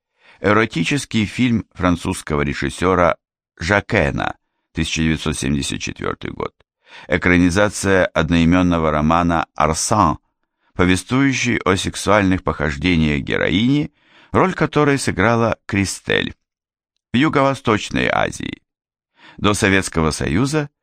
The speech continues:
этот фильм дошел только в годы перестройки, став одним из безусловных хитов частных просмотров и клубного видеопроката. Греческая смоковница.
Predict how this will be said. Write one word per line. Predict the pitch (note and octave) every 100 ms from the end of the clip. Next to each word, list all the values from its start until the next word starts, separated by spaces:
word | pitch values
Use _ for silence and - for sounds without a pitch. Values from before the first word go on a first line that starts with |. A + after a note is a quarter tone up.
| _ -
этот | D#3+ E3+ -
фильм | C#3 C#3+ C3
дошел | G#2 - A#2
только | F#2 A#2 A#2 G#2+
в | F#2+
годы | F2 F2+ F2+
перестройки, | F#2+ F2+ F2+ - A2+ D#2+ - - - _ _ - _
став | - G3 F3+
одним | C#3 A#2 C#3+ C3+
из | G2
безусловных | A2 F#2+ F2+ F2+ F2+ D2 C2+
хитов | - - - A#2 A2+
частных | - F#2+ E2+ - C2+
просмотров | - - - G#2+ C3 B2+ B2+ - _ _ -
и | F2 - -
клубного | - F#2 G2 F#2 F2+ F2 E2+ -
видеопроката. | D2 D#2+ D2 C#2+ - G1+ - - - - _ _ _ _ _ _ _ _ _ _ _ _ -
Греческая | G#2 B2+ E3+ D#3+ - D#3
смоковница. | D#3+ D3 C#3 C2+ G1+ A#1 - - G1+